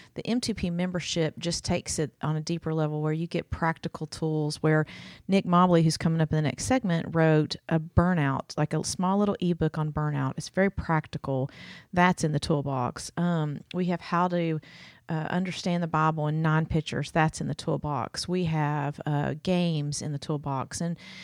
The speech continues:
so it's basically, um,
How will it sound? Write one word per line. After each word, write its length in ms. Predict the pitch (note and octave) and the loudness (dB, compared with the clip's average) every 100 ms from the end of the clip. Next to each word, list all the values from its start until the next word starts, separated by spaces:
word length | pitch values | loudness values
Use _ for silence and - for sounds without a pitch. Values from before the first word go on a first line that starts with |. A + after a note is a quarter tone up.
| - - | -20 -10
so 360 | - G3 F3+ E3 | 2 6 6 4
it's 200 | A#2 F3+ | 0 0
basically, 880 | - A#3+ - C4+ - F#3 F3+ F3 E3+ - | 0 0 0 -4 -2 0 2 2 -2 -4
um, 420 | D#3+ D#3+ D3+ C#3+ | -2 -2 -2 -6